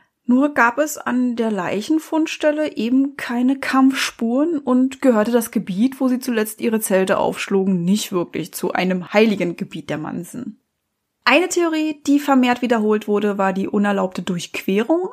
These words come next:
eines inoffiziellen Militärübungsgebietes,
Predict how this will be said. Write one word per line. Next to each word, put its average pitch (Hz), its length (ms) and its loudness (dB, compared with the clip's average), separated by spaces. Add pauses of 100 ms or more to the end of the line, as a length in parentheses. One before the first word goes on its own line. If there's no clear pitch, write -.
(100)
eines 208 360 0
inoffiziellen 190 920 -2
Militärübungsgebietes, 254 1600 -2